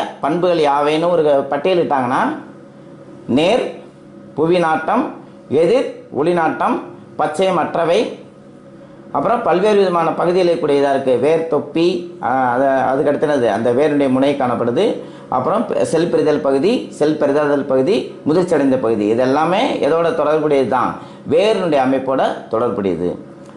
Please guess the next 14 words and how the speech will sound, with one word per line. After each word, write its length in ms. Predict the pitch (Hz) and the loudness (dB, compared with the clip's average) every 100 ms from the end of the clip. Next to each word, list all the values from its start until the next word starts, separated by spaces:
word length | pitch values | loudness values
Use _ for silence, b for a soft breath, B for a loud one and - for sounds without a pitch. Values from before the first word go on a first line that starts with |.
| - - | -8 -2
அதுக்கடுத்து 440 | 240 262 - 226 | 0 2 0 -2
பார்க்கலாம் 440 | 175 135 87 - - - - - - - - - - - - - - - - - - - 160 | -2 -2 -6 -10 -20 -20 -20 -20 -20 -20 -20 -20 -20 -20 -20 -20 -20 -20 -20 -20 -20 -10 -2
இலையினுடைய 560 | 214 285 269 208 170 | 2 2 2 2 0
பகுதி. 260 | 160 92 - - - - - - - - - - - | 0 -4 -8 -18 -20 -20 -20 -20 -20 -20 -20 -20 -8
இப்ப 280 | 190 196 196 | -4 0 0
இலை 380 | 190 202 277 302 | 2 2 2 0
ப-, 260 | - 202 - | -2 -8 -2
பகுதியை 340 | 196 202 196 | 0 2 2
பார்த்தீங்கன்னா, 460 | 170 160 147 143 196 - | 0 0 0 0 -2 0
பொதுவா 280 | 214 277 | 0 2
இலையில 480 | 240 196 214 196 180 | 2 2 2 2 2
என்னென்ன 300 | 190 190 202 | 0 -2 -2
பகுதிகள் 420 | 175 180 175 170 | -2 0 0 0
காணப்படும்னா, 600 | 156 139 139 131 160 240 | -2 -2 -4 -2 -2 -2